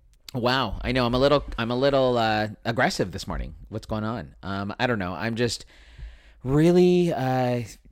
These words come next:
just in a, in a funny mood today, um, as I'm starting this podcast, and, uh, I don't know what to, to think about it. Um, it has something to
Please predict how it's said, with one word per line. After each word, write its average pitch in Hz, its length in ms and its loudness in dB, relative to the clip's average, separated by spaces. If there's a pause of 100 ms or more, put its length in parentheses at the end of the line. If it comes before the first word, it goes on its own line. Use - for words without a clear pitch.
(320)
just 131 480 -2
in 147 160 0
a, 110 200 -2
in 107 200 -4
a 107 60 -4
funny 123 400 -2
mood 110 420 -2
today, 82 720 -10
um, 85 280 -8
as 85 240 -8
I'm 95 140 -8
starting 92 360 -4
this 90 120 -10
podcast, 85 920 -8
and, 90 540 -8
uh, 87 280 -6 (260)
I - 20 -16
don't 226 300 -6
know 285 100 -4
what 285 200 -4
to, 285 260 -4 (100)
to 269 160 -6
think 302 240 -8
about 85 320 -4
it. 73 240 -10
Um, 101 400 -6 (320)
it 131 80 -4
has 165 180 -2
something 180 280 -6
to 165 60 -6